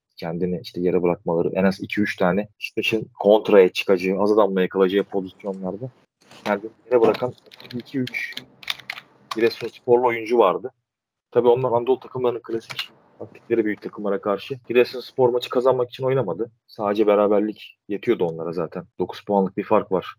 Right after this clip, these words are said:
Bir en yakın küme düşme rakibiyle. O yüzden bir puan alsa on puana çıkacak fark. Yani onlar için bir puan kazanç Beşiktaş maçından. Çok müthiş bir futbol yoktu sahada. Kalite biraz düşüktü. Beşiktaş'ın geçen haftaya nazaran, e, formsuz oyuncuları Tekşehir'e ve Can Bozdoğan,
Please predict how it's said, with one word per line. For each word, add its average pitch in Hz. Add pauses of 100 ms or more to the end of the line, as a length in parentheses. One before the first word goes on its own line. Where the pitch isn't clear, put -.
Bir 104
en 110
yakın 95 (280)
küme 95
düşme 92
rakibiyle. 92
O 117
yüzden 110
bir 127
puan 95
alsa 82
on 101
puana 98
çıkacak -
fark. 90
Yani 87
onlar 95
için 95
bir 98
puan 107
kazanç 101 (480)
Beşiktaş -
maçından. 104 (140)
Çok - (320)
müthiş 120
bir -
futbol 147
yoktu 147
sahada. 95 (320)
Kalite 104
biraz 104
düşüktü. 117 (100)
Beşiktaş'ın 117
geçen 113
haftaya 113
nazaran, 110 (220)
e, 87
formsuz 107
oyuncuları 104
Tekşehir'e 104
ve 101
Can 101
Bozdoğan, 98